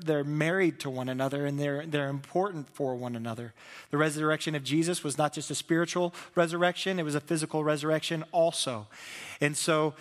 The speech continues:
uh, Jude is dealing with the same kind of issue. So as you see, as we go through this, he's gonna, as we get further into this series, we're gonna see that he starts, he starts dealing with some issues that kinda snuck their way into the church that didn't belong there, but people were using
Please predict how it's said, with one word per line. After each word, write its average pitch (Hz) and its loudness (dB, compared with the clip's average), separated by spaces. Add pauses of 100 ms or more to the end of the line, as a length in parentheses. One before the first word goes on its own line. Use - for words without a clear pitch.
(260)
uh, 151 6
Jude 175 0
is 151 2
dealing 180 4
with 147 -6
the - 0
same 196 2
kind 185 0
of 165 -4
issue. 160 -2
So 156 -2
as 151 0
you 160 -2
see, 202 2
as 170 0
we 156 0
go 175 2
through 214 0
this, 139 2
he's 160 0
gonna, 160 0 (300)
as 160 2
we 170 0
get 160 2
further 190 2
into 170 0
this 143 2
series, 151 0
we're 143 -8
gonna 147 0
see 180 0
that 156 4
he 156 0
starts, 160 -2 (260)
he 175 2
starts 175 0 (640)
dealing 180 4
with 147 0
some 156 0
issues 165 2
that 143 2 (280)
kinda 147 -2
snuck - 0
their 185 4
way 165 2
into 156 -2
the 151 0
church 160 -2
that 131 -2
didn't 151 -2
belong 147 0
there, 123 -2
but 117 -10
people 151 -2
were 135 -2
using 151 0